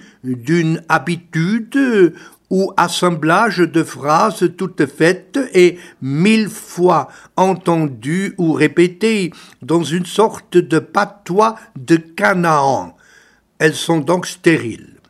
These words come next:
Prier ainsi, c'est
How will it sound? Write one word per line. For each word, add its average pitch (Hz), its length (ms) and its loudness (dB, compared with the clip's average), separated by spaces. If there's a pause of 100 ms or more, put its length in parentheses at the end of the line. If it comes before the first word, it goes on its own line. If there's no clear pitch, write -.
(840)
Prier 190 480 4
ainsi, 190 480 -2 (580)
c'est 180 400 2